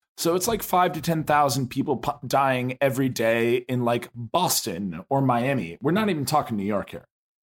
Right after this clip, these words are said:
We're talking, like, Indianapolis, and, but much denser. And so just piles and piles of bodies being burnt. And they get, they get, they get whacked by this for a couple hundred years.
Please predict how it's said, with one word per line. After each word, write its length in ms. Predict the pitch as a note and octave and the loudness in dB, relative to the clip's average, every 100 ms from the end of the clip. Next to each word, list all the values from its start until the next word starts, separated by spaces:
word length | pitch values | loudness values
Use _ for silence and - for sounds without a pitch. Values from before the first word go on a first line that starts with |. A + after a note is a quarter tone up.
| C#3 | -2
We're 100 | C#3+ | 0
talking, 340 | E3+ D#3 C#3+ | 2 2 0
like, 300 | B2+ G#2 - - _ _ | 2 0 -4 -14 _ _
Indianapolis, 1040 | E3 D#3 C3+ A2+ A#2 A2+ - - - - - _ _ _ | 2 4 4 4 2 0 -6 -4 -2 -2 -6 _ _ _
and, 440 | A#2 A2 G#2 F#2+ - | 0 2 2 0 0
but 140 | A#2 | 0
much 240 | A#2 B2+ - | 2 0 0
denser. 380 | G#2+ F2+ - - _ | -2 -2 -6 -14 _
And 160 | C#3 B2+ | 0 2
so 220 | D#3 C3+ | 2 2
just 180 | B2+ B2+ G#2 - - | 2 0 -4 -10 -6
piles 640 | - - C#3+ E3 E3 C3 | -2 0 2 4 4 2
and 180 | A#2 G2 | 0 -2
piles 560 | - - C3 C#3+ C3 A2 | -4 2 4 4 4 0
of 80 | |
bodies 640 | - F#2 F2+ E2 D#2 - - _ _ _ _ | -2 -2 -2 -4 -4 -6 -8 _ _ _ _
being 320 | B2 C#3+ C#3 | -4 0 0
burnt. 340 | G#2 G2 F2+ - _ - | 0 -2 -6 -8 _ -2
And 160 | C#3+ | 0
they 80 | D3+ | 0
get, 240 | - D#3+ - | 0 -2 -4
they 120 | D3 | -4
get, 340 | D3 C#3+ C3+ - _ _ _ _ _ _ _ B2+ - | 0 0 0 -4 _ _ _ _ _ _ _ -16 -6
they 120 | C3 | -4
get 200 | A#2+ A2 | -2 -4
whacked 520 | G2+ A#2 C#3 D#3 - | -8 -6 -4 -4 -2
by 120 | - B2 | 0 0
this 360 | A#2 G#2 - - | 2 0 -2 -4
for 100 | - | -4
a 40 | B2+ | -2
couple 260 | B2+ C#3+ | -2 0
hundred 260 | C3 B2+ F#2 | 0 -2 -2
years. 440 | F#2+ F#2 F2 - | -2 -2 -2 -6